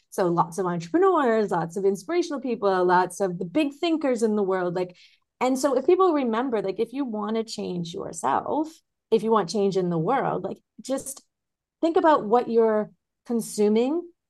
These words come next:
what you're connecting with, and you're gonna, if you're conscious of it, you're gonna get more of what you want.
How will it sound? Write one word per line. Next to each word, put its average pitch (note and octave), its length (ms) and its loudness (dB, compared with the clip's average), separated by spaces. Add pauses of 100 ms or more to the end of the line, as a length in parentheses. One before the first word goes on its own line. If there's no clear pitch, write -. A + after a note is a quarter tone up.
(140)
what B3+ 260 -2
you're A#3 140 2
connecting G#3+ 560 -2
with, C4 260 2 (280)
and A#3 160 2
you're B3+ 120 0
gonna, C#4+ 420 -2 (160)
if - 120 -10
you're B3 100 0
conscious F#4+ 500 -2
of F#3+ 140 2
it, F#3+ 100 0
you're A3+ 80 2
gonna C4 280 -6
get G#3+ 180 -4
more G3+ 340 0
of F3+ 120 -4
what E3+ 200 -4
you E3 80 -2
want. D3+ 340 -6